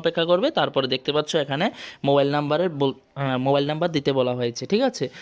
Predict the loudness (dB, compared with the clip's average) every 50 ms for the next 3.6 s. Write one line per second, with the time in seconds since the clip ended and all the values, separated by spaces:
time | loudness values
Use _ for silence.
0 | -20 -14 _ -4 -2 0 0 0 0 0 0 0 0 2 2 2 4 2 2 2
1 | 2 2 2 2 2 2 2 0 0 0 2 4 4 4 4 4 2 -2 -2 -2
2 | -2 -2 -2 0 -2 -2 -2 -2 -4 -4 -2 0 0 2 2 4 4 4 2 2
3 | 0 -2 -2 -4 -4 -2 -4 -4 -4 -4 -4 -2